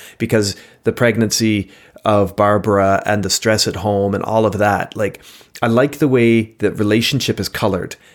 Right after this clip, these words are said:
I think that was really clever. And so there's definitely some skilled decisions going on here, but the high contrast doesn't feature as much as I would like it to. It's just very dark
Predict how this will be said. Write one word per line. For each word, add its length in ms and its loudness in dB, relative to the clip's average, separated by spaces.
I 100 0
think 200 0
that 100 2
was 120 -2
really 140 2
clever. 500 0
And 200 -4
so 160 2
there's 180 0
definitely 520 0
some 160 -2
skilled 440 2
decisions 500 -2
going 240 -2
on 260 2
here, 340 -2
but 440 -2
the 60 0
high 220 0
contrast 840 -2
doesn't 480 0
feature 380 -4
as 140 -4
much 200 -2
as 80 -4
I 100 -2
would 140 -2
like 240 -2
it 160 -6
to. 200 -4
It's 200 -8
just 320 -4
very 460 2
dark 480 -2